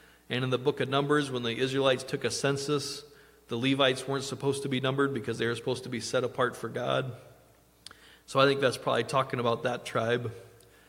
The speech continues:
But God makes this promise to Jeroboam here. And in the next chapter, we're gonna see that Jeroboam has a lack of faith in this promise. And he caused trouble for Israel and for himself here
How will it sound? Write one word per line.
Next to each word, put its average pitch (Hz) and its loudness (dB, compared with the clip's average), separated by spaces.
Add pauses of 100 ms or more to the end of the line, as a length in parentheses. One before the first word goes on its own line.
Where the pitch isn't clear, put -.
(240)
But 123 2
God 151 8
makes 160 0
this 135 -2
promise 175 2
to 131 2
Jeroboam 127 4
here. 117 -2 (880)
And 120 -4
in 131 0
the 123 -2
next 135 0
chapter, 165 4
we're 127 -2
gonna 127 0
see 135 -2
that 123 0
Jeroboam 135 2 (260)
has 131 0
a 117 2
lack 131 4
of 120 -2
faith 151 -2
in 123 -4
this 107 -6
promise. 107 -6 (560)
And 117 -4
he 123 0
caused 127 0
trouble 151 2
for 127 -2
Israel 143 2
and 135 -2
for 117 -4
himself 117 -6
here 120 -4